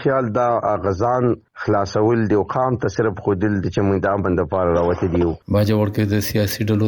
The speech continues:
Speaker 2: ترڅنګ د عسکري ځواکونو د پولیسو غړي هم وخت په وخت هدف شوي. تیر وختونو کې د پولیسو مشرانو ویلي وو، دوی ژمن دي چې د بد امنۍ مخنیوی وکړي.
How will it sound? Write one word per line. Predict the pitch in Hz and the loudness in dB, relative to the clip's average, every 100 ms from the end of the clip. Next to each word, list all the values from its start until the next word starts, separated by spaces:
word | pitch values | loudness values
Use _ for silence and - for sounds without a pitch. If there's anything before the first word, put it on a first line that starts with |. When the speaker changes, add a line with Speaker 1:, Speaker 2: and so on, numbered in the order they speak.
| 107 | 0
Speaker 2:
ترڅنګ | 113 131 127 - - | -2 -2 -6 -6 -4
د | 127 139 | 0 0
عسکري | 131 - 175 190 | -2 0 0 2
ځواکونو | 165 139 - 190 185 143 | 0 -2 0 0 2 0
د | - | 0
پولیسو | 135 165 - 120 | 0 0 0 2
غړي | 156 123 | 2 2
هم | 127 123 | 2 2
وخت | 170 - - | 0 -4 -2
په | 131 | -2
وخت | 147 - | -2 0
هدف | 107 104 104 | 0 0 -2
شوي. | - 110 101 - - | 0 -2 -2 -10 -10
تیر | - 123 | -2 0
وختونو | 117 117 123 117 | 0 0 -2 0
کې | 113 117 | 0 0
د | 117 - | 0 0
پولیسو | 127 127 113 | -2 0 0
مشرانو | 113 123 123 117 | 2 0 2 2
ویلي | 139 135 | 0 -2
وو، | - - - | -6 -10 -2
دوی | 143 175 | 0 2
ژمن | 160 185 123 | 2 2 2
دي | - | -2
چې | - - - 127 | -12 -12 -2 0
د | 120 | 2
بد | 127 127 | 0 0
امنۍ | 135 180 175 | 0 0 2
مخنیوی | 127 - 117 110 | 0 0 2 2
وکړي. | 101 101 | 0 -2